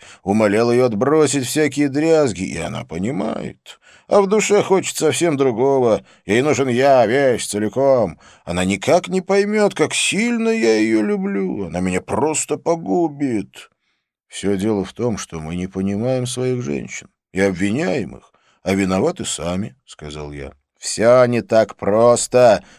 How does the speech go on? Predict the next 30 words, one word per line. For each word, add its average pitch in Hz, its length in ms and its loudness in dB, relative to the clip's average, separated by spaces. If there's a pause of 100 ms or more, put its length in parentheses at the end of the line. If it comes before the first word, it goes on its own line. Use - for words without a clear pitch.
уверенно 80 480 -8
произнес 78 560 -12
Дин. 71 320 -18 (420)
"Успокоение 120 1160 2
придет 107 540 -2
так 139 320 6
неожиданно, 123 680 0
что 139 220 0
мы 139 160 2
сами 160 460 4
этого 139 340 0
не 127 200 0
заметим. 92 680 -2
Ясно, 202 480 4
старина?" 107 680 -2 (960)
Упрямо 95 540 -2
и 90 60 -2
мрачно 85 640 -4
гнал 85 320 -4
он 85 160 -8
машину 92 520 -4
через 85 340 -8
Нью-Джерси. 78 840 -12 (720)
К - 60 -8
рассвету 190 520 0
Дин 165 200 0
уснул 147 500 -2
на 107 140 0
заднем 101 400 -2
сиденье, 98 680 -8